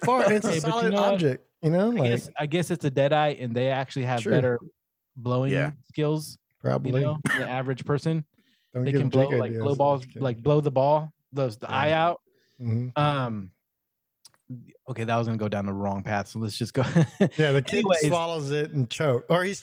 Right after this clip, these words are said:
Speaker 1: doesn't swallow. Well, yeah, he swallows it,
Speaker 2: It
Speaker 1: but it
Speaker 2: goes
Speaker 1: gets
Speaker 2: in
Speaker 1: stuck
Speaker 2: his
Speaker 1: in
Speaker 2: mouth.
Speaker 1: his esophagus. Yeah.
Speaker 2: Yeah, and the, and the kid starts to choke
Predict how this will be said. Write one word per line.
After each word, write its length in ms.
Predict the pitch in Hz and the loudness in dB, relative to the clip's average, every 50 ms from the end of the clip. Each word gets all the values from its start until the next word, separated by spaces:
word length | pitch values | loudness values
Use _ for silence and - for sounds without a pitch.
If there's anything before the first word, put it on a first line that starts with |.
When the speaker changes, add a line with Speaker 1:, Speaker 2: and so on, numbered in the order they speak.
| - - | -6 -4
Speaker 1:
doesn't 280 | 175 214 240 254 202 | -4 -2 -2 -2 -4
swallow. 240 | - - - 170 180 - | -4 -2 -2 -2 0 2
Well, 240 | 185 185 190 185 185 170 | 4 4 6 4 4 4
yeah, 340 | 156 156 151 139 120 110 | 2 2 2 2 2 2
he 160 | 110 151 165 160 - | 2 2 0 -2 -4
swallows 440 | - - - 185 165 170 170 165 156 | -8 -4 0 2 2 2 2 0 0
it, 40 | 165 | 2
Speaker 2:
It 40 | 147 | 4
Speaker 1:
but 60 | 147 | 6
it 60 | 190 | 8
Speaker 2:
goes 120 | 220 220 | 8 6
Speaker 1:
gets 20 | 240 | 6
Speaker 2:
in 40 | - | 6
Speaker 1:
stuck 80 | - 185 | 4 4
Speaker 2:
his 80 | 151 | 6
Speaker 1:
in 80 | 147 147 | 6 6
Speaker 2:
mouth. 200 | 165 170 170 156 | 6 6 6 6
Speaker 1:
his 80 | 139 131 | 4 4
esophagus. 520 | - 139 113 117 104 101 - - - - - | 2 0 0 0 0 0 -2 -6 -16 -12 -8
Yeah. 140 | 139 127 123 170 | -4 -2 0 2
Speaker 2:
Yeah, 160 | 170 156 143 | 2 2 2
and 140 | 143 147 156 | 2 2 0
the, 100 | 156 147 | 0 0
and 160 | 156 160 151 147 | 2 2 2 2
the 140 | 143 143 120 | 2 0 -2
kid 240 | - - 185 190 - | -2 0 0 0 2
starts 240 | - 202 185 165 - | 2 0 0 0 0
to 80 | 156 | -4
choke 500 | 135 - - 170 165 143 131 135 - - | -4 -2 0 2 2 2 2 0 -4 -8